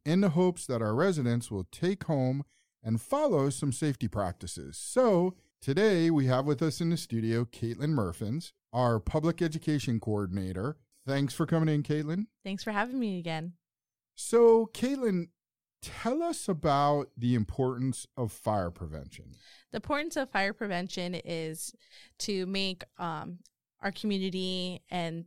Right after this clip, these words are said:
Speaker 2: the whole United States aware about fires, fires in your homes and other places, to be prepar-,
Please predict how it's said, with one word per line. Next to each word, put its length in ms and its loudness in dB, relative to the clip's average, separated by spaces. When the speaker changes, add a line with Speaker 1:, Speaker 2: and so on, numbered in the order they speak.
Speaker 2:
the 60 -8
whole 180 -4
United 280 -2
States 340 -6
aware 600 -2
about 640 -4
fires, 480 -2
fires 340 -6
in 80 -10
your 80 -6
homes 640 -6
and 200 -10
other 220 -2
places, 440 -6
to 140 -4
be 160 -6
prepar-, 440 -8